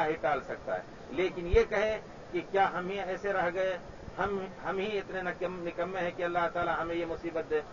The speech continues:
لوگ گناہ کر کے نماز بھی نہیں پڑھتے ہیں، روزے بھی نہیں رکھتے ہیں، لیکن دنیا میں دندناتے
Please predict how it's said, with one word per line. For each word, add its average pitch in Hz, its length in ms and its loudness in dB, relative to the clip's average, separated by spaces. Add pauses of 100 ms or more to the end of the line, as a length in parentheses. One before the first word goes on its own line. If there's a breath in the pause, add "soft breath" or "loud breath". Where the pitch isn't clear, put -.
(160)
لوگ 180 320 2
گناہ 190 260 4
کر 185 140 0
کے 180 120 -2
نماز 175 300 2
بھی 185 120 -2
نہیں 196 160 0
پڑھتے 175 260 0
ہیں، 170 100 2
روزے 214 280 4
بھی 196 100 2
نہیں 190 120 0
رکھتے 185 280 -2
ہیں، 165 100 0
لیکن 175 320 -4
دنیا 180 240 -2
میں 175 100 -2
دندناتے 165 480 0